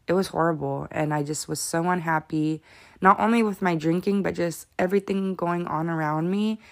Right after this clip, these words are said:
I, I wasn't happy at all. And so the drinking was just making it worse. Um, so it,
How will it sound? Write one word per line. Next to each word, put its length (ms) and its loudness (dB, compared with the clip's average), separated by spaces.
I, 160 2
I 140 2
wasn't 300 0
happy 320 -2
at 100 0
all. 220 4
And 160 0
so 120 -2
the 80 4
drinking 380 0
was 100 0
just 200 -6
making 280 -6
it 140 -6
worse. 460 -4
Um, 420 -2
so 380 8
it, 500 4